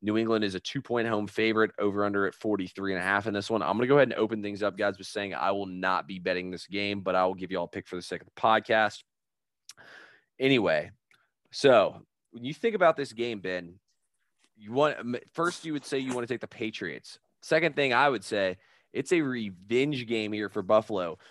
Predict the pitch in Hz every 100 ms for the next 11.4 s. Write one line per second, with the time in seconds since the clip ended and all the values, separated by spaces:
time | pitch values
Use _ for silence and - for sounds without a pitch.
0 | _ - 156 160 160 117 131 139 123 107
1 | 117 117 120 117 107 - 117 117 120 113
2 | 110 107 101 104 101 92 98 95 104 127
3 | 147 117 117 120 120 117 110 104 92 -
4 | 117 110 107 104 98 95 98 98 104 92
5 | 95 101 92 - - - _ - 104 -
6 | 135 151 127 113 107 73 104 117 110 104
7 | 98 95 104 101 110 113 117 107 - 117
8 | 104 95 101 95 92 107 117 98 - 113
9 | 104 92 - - 110 107 107 98 98 98
10 | 95 95 95 98 101 98 95 90 101 98
11 | 92 110 110 85